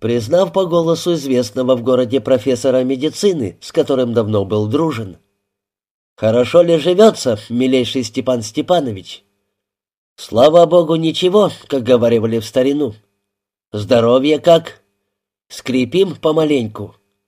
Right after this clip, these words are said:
«У меня необычная просьба, знаешь, какая?» «Скажешь, буду знать». «Хотел сегодня, вот прямо сейчас, к тебе заехать, но времени свободного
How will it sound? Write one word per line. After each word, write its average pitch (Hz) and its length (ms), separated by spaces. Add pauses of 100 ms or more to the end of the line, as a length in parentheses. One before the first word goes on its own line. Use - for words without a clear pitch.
(760)
«У 104 140
меня 110 320
необычная 147 720
просьба, 143 560 (240)
знаешь, 156 480
какая?» 107 480 (920)
«Скажешь, 165 680
буду 117 360
знать». 120 420 (1300)
«Хотел 180 420
сегодня, 202 580
вот 127 180
прямо 135 320
сейчас, 160 580
к - 100
тебе 180 320
заехать, 113 720
но 120 260
времени 175 420
свободного 160 920